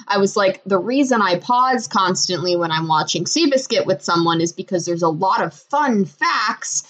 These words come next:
that are not in the movie, and I am just providing context. However, if you watch the movie Secretariat with me,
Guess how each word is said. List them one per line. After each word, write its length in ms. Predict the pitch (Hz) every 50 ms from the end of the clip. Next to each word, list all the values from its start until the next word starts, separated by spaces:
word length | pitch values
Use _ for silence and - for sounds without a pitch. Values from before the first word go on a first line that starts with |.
| - - _ -
that 140 | 226 226 220
are 140 | 220 220 220
not 320 | 214 220 214 208 - 208
in 200 | 233 233 226 226
the 60 | 226 233
movie, 600 | 294 392 440 427 285 247 247 226 220 240 - - - -
and 100 | - 262
I 180 | - - 262 302
am 180 | 330 339 311 262
just 220 | 262 254 - -
providing 440 | - 247 214 196 170 175 175 180 180
context. 680 | - - - 262 269 269 277 - 214 160 185 - - -
However, 540 | 269 269 262 294 330 359 339 311 277 233 208
if 160 | 180 202 -
you 140 | 220 220 214
watch 340 | 220 208 202 202 202 - -
the 100 | 220 208
movie 300 | 196 190 185 156 180 185
Secretariat 1080 | 175 - 190 165 160 - 170 160 - - 170 170 190 240 370 415 392 311 214 - - -
with 260 | 196 180 175 - -
me, 400 | 165 156 139 127 123 120 143 208